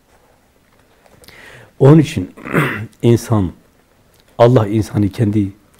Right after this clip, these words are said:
fıtratında yaratmıştır. Yaratmış. Onun mahlukuydur. Ama kendi fıtratında.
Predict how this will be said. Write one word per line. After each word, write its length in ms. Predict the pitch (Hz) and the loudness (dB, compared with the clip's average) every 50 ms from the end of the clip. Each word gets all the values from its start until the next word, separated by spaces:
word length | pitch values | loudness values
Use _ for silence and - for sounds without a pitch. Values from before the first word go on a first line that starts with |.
| _ _ | _ _
fıtratında 680 | - 104 - - 107 95 - - 113 104 117 151 170 | -6 -6 0 0 0 0 0 -2 -2 0 0 0 -2
yaratmıştır. 800 | 151 110 98 101 107 117 110 - - 147 120 - - - - - _ _ _ _ _ _ _ - | -2 -2 0 2 4 4 2 2 2 -2 -2 -2 -4 -12 -20 -20 _ _ _ _ _ _ _ -6
Yaratmış. 580 | 87 95 95 98 92 - - 98 - - - _ _ _ _ _ _ _ _ - | -6 -4 -4 -4 -6 -6 -6 -8 -8 -8 -20 _ _ _ _ _ _ _ _ -4
Onun 420 | 104 117 143 156 139 104 98 - _ _ _ _ _ _ _ - | 2 4 4 4 4 2 -2 -10 _ _ _ _ _ _ _ -4
mahlukuydur. 800 | 107 107 104 - - 123 117 104 - 127 110 90 80 80 - _ _ _ _ _ _ _ _ _ _ _ _ - - - - - _ _ - | 0 0 0 2 2 2 2 2 4 2 2 2 0 -8 -16 _ _ _ _ _ _ _ _ _ _ _ _ -20 -20 -20 -20 -20 _ _ -2
Ama 220 | 107 117 139 143 143 | 2 4 4 4 4
kendi 300 | - 131 123 131 160 151 | 4 2 2 4 0 -2
fıtratında. 680 | - - - - 98 92 - - 101 95 87 85 82 | -2 -6 -8 -6 -6 -8 -6 -4 -6 -4 -4 -6 -10